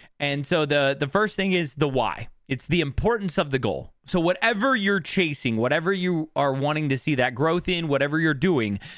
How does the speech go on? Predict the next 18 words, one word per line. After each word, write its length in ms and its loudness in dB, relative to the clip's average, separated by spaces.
the 200 0
question 460 -2
is 440 -2
why? 420 -2
What 180 0
is 140 -4
your 100 2
why? 400 0
Is 180 0
it 80 0
important 520 -2
to 100 -2
you, 200 -2
and 580 -2
what 160 2
is 160 -2
the 120 2
importance? 560 -2